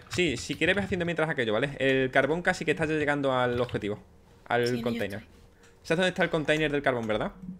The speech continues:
Speaker 2: Sí, lo que pasa es que las placas reforzadas van a ser un problema.
Speaker 1: Pero a ver, yo es que acabo de coger ahora cien.
Speaker 2: Ya, ya, pero que yo
Speaker 1: Pero
Speaker 2: cogí
Speaker 1: sí.
Speaker 2: setenta.
Speaker 1: Ah,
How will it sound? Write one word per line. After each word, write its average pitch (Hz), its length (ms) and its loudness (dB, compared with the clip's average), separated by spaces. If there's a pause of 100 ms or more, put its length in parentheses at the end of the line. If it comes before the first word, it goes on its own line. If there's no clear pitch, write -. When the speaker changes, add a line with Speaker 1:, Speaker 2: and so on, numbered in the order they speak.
(540)
Speaker 2:
Sí, 269 260 -4
lo 262 140 -2
que 254 80 -4
pasa 285 220 -6
es - 60 -18
que 311 60 -14
las 302 120 -12
placas 302 240 -8
reforzadas 294 680 -6 (1400)
van 269 160 -4
a 269 60 -4
ser 277 120 -6
un 262 60 -6
problema. 220 340 -4 (1600)
Speaker 1:
Pero 127 120 4
a 123 40 6
ver, 139 120 4
yo 131 80 2
es 135 40 -2
que 170 60 -6
acabo 160 160 2
de 170 60 2
coger 170 200 4
ahora 131 180 4
cien. 135 320 -2 (1000)
Speaker 2:
Ya, 269 240 -2
ya, 226 400 -4
pero 220 160 -10
que 226 80 -10
yo 226 80 -8
Speaker 1:
Pero 135 140 4
Speaker 2:
cogí 247 120 0
Speaker 1:
sí. 254 60 0
Speaker 2:
setenta. 247 480 -10 (460)
Speaker 1:
Ah, 110 200 -6